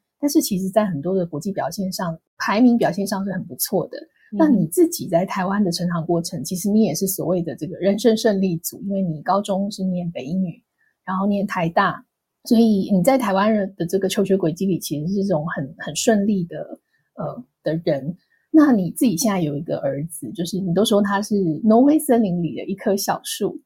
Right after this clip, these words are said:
Speaker 1: 然后儿子目前十四岁，然后今年五月才刚刚办完成人礼的这个仪式哦。所以你等于养了一个中，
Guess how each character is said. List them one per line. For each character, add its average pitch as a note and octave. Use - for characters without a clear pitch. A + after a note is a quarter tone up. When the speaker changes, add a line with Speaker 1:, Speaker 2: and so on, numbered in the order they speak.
Speaker 1:
然 G3
后 G#3
儿 G3
子 G3
目 G#3
前 F3
十 E3+
四 A3+
岁， G3+
然 E3
后 G#3+
今 A#3
年 G#3+
五 D3+
月 B3
才 G3+
刚 G3
刚 G#3
办 G3+
完 D3+
成 F#3+
人 F#3
礼 D#3+
的 -
这 G#3
个 G#3+
仪 D#3
式 E3+
哦。 -
所 D#4+
以 C4+
你 G3
等 F3+
于 G3+
养 D#3+
了 E3+
一 G#3
个 F3
中， B3+